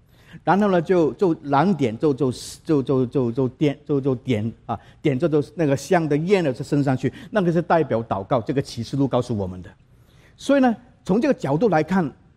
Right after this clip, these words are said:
一祷告啊，虽然我们可以说可以随时祷告，但是不可以随便祷告，你知道吗？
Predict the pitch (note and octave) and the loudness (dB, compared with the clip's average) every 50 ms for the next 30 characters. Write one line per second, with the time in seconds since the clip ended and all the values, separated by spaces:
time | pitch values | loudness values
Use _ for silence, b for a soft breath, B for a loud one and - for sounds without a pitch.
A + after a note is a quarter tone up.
0 | _ b b b b b b - D#4 - - - _ - E3 C3+ C#3 C#3 C3 - | _ b b b b b b -2 -2 -2 -2 -8 _ -4 -2 0 0 -2 -2 -4
1 | _ - A#3 A3+ F#3 C3 G#2+ F#2+ E2+ - - - _ _ _ _ b b b b | _ -2 0 0 0 0 -2 -6 -10 -12 -16 -20 _ _ _ _ b b b b
2 | b b _ _ _ _ - - C#4 A#3+ A#3+ A3+ F3+ D#3 F3 G3 G#3+ G#3+ G#3+ A3+ | b b _ _ _ _ 2 2 4 4 4 2 2 0 2 2 0 2 2 2
3 | G3+ A3 G3+ - - - D#3+ E3+ - - - - G3 F#3 - G#2+ A2+ A2+ - F3 | 2 2 0 -2 0 0 0 0 2 0 -2 -2 -2 0 0 0 -2 0 0 -2
4 | C#3+ A2 - - _ _ _ _ b b b b b b _ - C4 - C4 B3 | -2 -2 -8 -16 _ _ _ _ b b b b b b _ 0 2 2 2 -2
5 | - A#3+ B3 G#3+ - - - D3+ E3+ G3 B3+ G#3+ E3+ B2 - - A2+ - - D#3 | -2 0 0 0 0 2 0 0 2 2 2 0 0 -2 -6 -10 -8 -4 -2 -2
6 | C#3+ - - - C3 B2+ B2 C#3+ D#3 D3 C3+ C3+ C3 A#2 | -2 -2 -6 -8 -8 -6 0 0 2 2 2 2 0 -2